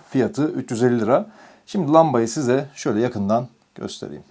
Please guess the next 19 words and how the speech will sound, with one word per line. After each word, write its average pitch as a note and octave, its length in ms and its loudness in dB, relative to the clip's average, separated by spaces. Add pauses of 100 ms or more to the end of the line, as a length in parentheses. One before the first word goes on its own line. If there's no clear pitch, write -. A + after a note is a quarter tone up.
Alüminyum F3 420 4
bir F#3 40 6
malzemeden F3+ 520 6
üretilmiş, D3 640 0
elinize C#3+ 300 2
aldığınızda C#3+ 420 4
gerçekten C3+ 520 2
kaliteli A2 340 -2
bir A2 60 0
hissiyat A2 400 -2
veriyor, A2 340 0
onu A#2 320 -4
söyleyebilirim. G#2+ 760 -2
İki - 160 -6
yüz C#3 60 0
otuz C#3+ 240 -2
dört F3 200 4
gram G#2 220 4
ağırlığa, C3 500 6